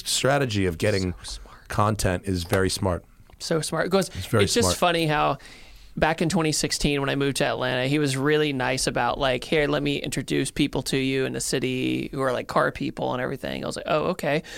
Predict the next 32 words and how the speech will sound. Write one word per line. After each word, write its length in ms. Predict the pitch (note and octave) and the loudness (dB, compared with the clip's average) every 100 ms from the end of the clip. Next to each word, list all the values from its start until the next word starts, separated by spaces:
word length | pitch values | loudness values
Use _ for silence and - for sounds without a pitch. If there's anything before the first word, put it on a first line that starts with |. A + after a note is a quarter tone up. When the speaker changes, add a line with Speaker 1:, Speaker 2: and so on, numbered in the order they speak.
| - | -8
Speaker 2:
'Cause 100 | - | 0
I 80 | E3+ | 2
met 200 | D#3+ F3+ | 4 2
him 160 | E3+ D3 | 2 0
in 120 | B2 | -4
Pittsburgh 580 | - F#3 - C3+ B2 C3+ | -2 -2 0 -2 -2 -2
one 180 | B2 | -4
year 200 | B2 B2 | -2 -2
right 260 | B2+ C#3+ E3 | 0 2 2
after 260 | D3+ - D3+ | 0 0 -2
he 100 | C3 | 0
did 200 | C3+ B2 | -2 -2
his 380 | C3+ B2+ - - | -2 -4 -4 -6
Cannonball 460 | - B2+ B2 A2+ G#2 | -6 -6 -4 -2 -2
Run. 260 | F2+ - B2+ | -2 -4 0
Speaker 1:
Uh-huh. 280 | A2+ A2 F#2 - - - - | 2 2 0 -6 -20 -20 -6
Speaker 2:
And 320 | D3+ C#3+ C3+ C#3 | 0 2 2 -2
he 220 | - D#3+ | 0 2
was 200 | D3 C#3 | 2 2
like, 300 | C3 C3 - - F#4 E4 | 0 -2 -8 -18 -18 -4
"Yeah, 260 | G#3+ A3 G#3+ | 0 2 2
so, 640 | - G#3+ G3+ F#3+ F#3+ F#3+ | 2 4 4 4 4 2
yeah, 160 | - G#3 | 2 2
we 100 | G3 | 2
have 120 | A3 F#3+ | 0 0
this 240 | F#3+ - - - | -2 -4 -14 -6
Murcielago 720 | D#3+ - C#3+ B2+ B2+ B2+ B2 | -4 -2 0 0 2 2 2
and 120 | B2 | 0
blah, 100 | A#2+ | 0
blah, 120 | C#3+ C3 | -2 -2
blah, 340 | A#2 A2 A2 | -2 -2 -2
but 340 | G2+ B2+ - | 0 0 -2